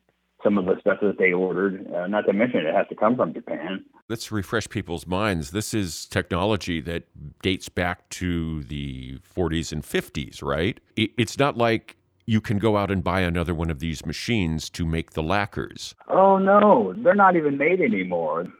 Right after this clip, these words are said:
Speaker 1: Even if you had somebody sit down and then draw some plans and make it, that, that's not a fast process, you know? We have to just wait to see what's gonna happen because nobody knows how, how they're gonna pull out of this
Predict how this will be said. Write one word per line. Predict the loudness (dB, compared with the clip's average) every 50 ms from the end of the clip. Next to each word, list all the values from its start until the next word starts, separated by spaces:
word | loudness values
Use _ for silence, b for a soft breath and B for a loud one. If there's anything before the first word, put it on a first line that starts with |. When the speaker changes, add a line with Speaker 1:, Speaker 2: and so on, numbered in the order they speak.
| -6 0
Speaker 1:
Even | 4 6 6 6
if | 6 6
you | 6 8
had | 8 6 6
somebody | 6 6 6 6 4 2 4 6
sit | 6 6
down | 8 6 6 8 8 8 6 6 4 2
and | -2 -2 -2
then | -4 -4 -4 -6 -8 -10 0
draw | 2 6 6 6 6 4
some | 2 -2 -2
plans | 0 2 4 6 6 8 6 6 6 4
and | 2 2 2
make | 4 6 6 6 6 6
it, | 4 4
that, | 2 -2 -4 -4 _ 2
that's | 4 4 4 4 4
not | 2 4 4 4
a | 2
fast | 0 0 2 2 2 0 -2 -4 _
process, | 0 4 4 4 4 2 -2 -8 -10 -10 -12 -10 -6
you | -4
know? | -2 -2 0 -2 -2 -4 -6 -10 -14 _ _ _ _ -14 -8
We | -6 -4 -2 2
have | 2 2 2 0
to | -4 -6
just | -4 -6 -6 -2
wait | 0 0 0 0
to | -2 -8 -10 -2
see | -2 0 0
what's | 0 -2 -4 -4 -4
gonna | -4 -2 -2 0
happen | 2 2 2 2 0 -6 -6
because | -8 -6 -6 -6 -6 -6 -4
nobody | -2 -2 0 2 2 2 2 2
knows | 2 0 0 0 2 0 0 0
how, | -2 0 0 -2 -4 -4 -10 _ _ _ _ _ _ _ _ _ _ _ _ -2
how | -2 0
they're | 2 2
gonna | 2 0 0
pull | 2 4 6 6 8
out | 6 6 4
of | 2
this | -2 -4 -6